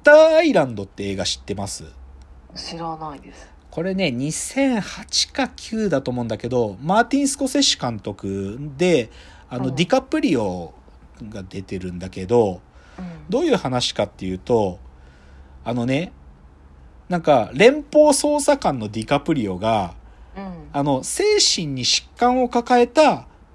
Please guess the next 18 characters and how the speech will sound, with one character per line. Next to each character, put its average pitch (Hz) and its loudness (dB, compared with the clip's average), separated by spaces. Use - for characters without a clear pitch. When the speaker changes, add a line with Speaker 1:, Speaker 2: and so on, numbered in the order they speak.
Speaker 1:
あ 135 -2
の、 127 0
囚 147 4
人、 135 -2
だ 151 -6
か 135 0
ら、 127 0
ま 139 -2
あ、 - -4
凶 196 4
悪 190 2
犯 131 -2
た 110 -4
ち - -6
を 214 -2
集 - -4
め 175 0
た、 110 -4